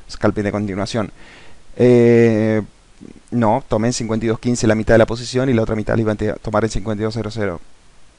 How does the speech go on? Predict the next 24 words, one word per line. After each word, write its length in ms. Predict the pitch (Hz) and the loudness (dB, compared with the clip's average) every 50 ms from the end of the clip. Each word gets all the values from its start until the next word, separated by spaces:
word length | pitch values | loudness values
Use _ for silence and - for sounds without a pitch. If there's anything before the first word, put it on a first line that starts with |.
| _ _ _ _ _ - | _ _ _ _ _ -2
La 100 | 107 107 | 0 2
verdad 240 | 98 101 107 120 131 | 2 4 4 2 2
que 220 | - 151 143 - - | 2 0 -2 -2 -2
scalping 420 | - - - 123 131 127 135 127 123 | -6 0 4 4 4 4 2 0 -2
de 60 | 117 | -2
continuación 540 | 117 117 107 104 110 117 - 127 127 135 - - - - - - - - - - - - _ | -2 -4 -4 -6 -6 -6 -4 -4 -4 -6 -6 -12 -20 -20 -20 -20 -20 -20 -20 -20 -20 -18 _
en 220 | - 113 107 104 123 | 0 2 2 4 2
esta 220 | 160 170 - 151 | 0 2 2 0
acción 340 | 131 - - - 135 147 - | 0 0 -4 -4 -4 -4 -2
hubiera 220 | - 120 120 117 117 | -2 0 0 0 0
sido 200 | - 123 117 107 | -2 -2 -2 -2
lo 100 | 98 98 | 0 0
más 160 | 110 113 - | 0 -2 -2
acertado, 640 | 117 - 104 98 - - - 107 104 110 143 170 - - - - | -4 -4 -6 -6 -6 -2 2 2 2 2 2 -2 -6 -10 -14 -12
y 140 | 104 104 98 | -6 -2 0
ahora 280 | 101 98 113 123 123 | 2 2 4 2 2
que 80 | - 123 | 2 0
lo 100 | 107 101 | -2 -2
pienso 380 | - 113 117 117 110 - 123 - | -2 -4 -4 -4 -4 -6 -8 -8
con 160 | 104 98 92 | -8 -8 -8
quince 440 | - - - 131 143 143 - 127 120 | -10 -6 -4 -4 -2 -2 -4 -6 -2
céntimos, 640 | - 131 120 120 - 131 127 135 147 - - - - - - - - - - - - - _ _ _ - _ - _ - _ - - _ - - - - - - - - | 0 0 0 0 -2 -4 -6 -6 -6 -6 -10 -16 -20 -20 -20 -20 -20 -20 -20 -20 -20 -20 _ _ _ -20 _ -20 _ -20 _ -20 -20 _ -20 -20 -20 -20 -20 -20 -20 -20
bueno, 400 | - 95 120 113 107 110 139 156 - - - - - | -8 -2 0 0 2 2 0 -4 -6 -12 -20 -18 -8
sí, 320 | - - - 110 107 - | -2 -2 0 0 -2 -4